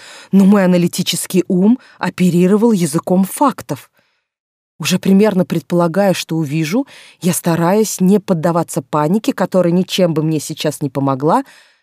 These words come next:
опустила глаза вниз. Даже под толстым одеялом было видно,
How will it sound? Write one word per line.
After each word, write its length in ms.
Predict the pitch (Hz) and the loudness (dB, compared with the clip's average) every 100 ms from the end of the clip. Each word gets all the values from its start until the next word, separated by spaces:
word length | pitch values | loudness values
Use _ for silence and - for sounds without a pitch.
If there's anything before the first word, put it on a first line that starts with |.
| _ _ _ | _ _ _
опустила 580 | 151 156 - - 196 196 | -10 -8 -10 -4 -4 -4
глаза 360 | 156 151 180 | -6 -6 -6
вниз. 420 | 175 135 117 - - _ _ _ _ _ _ _ _ _ _ _ _ _ - | -6 -8 -12 -18 -20 _ _ _ _ _ _ _ _ _ _ _ _ _ -6
Даже 260 | 170 156 | -4 -4
под 260 | - 175 - | -6 -8 -4
толстым 420 | 180 151 - 143 | -6 -6 -8 -8
одеялом 460 | 131 143 175 202 185 | -6 -4 -4 -2 -2
было 180 | 190 | -2
видно, 380 | 214 196 143 143 | -2 -4 -6 -8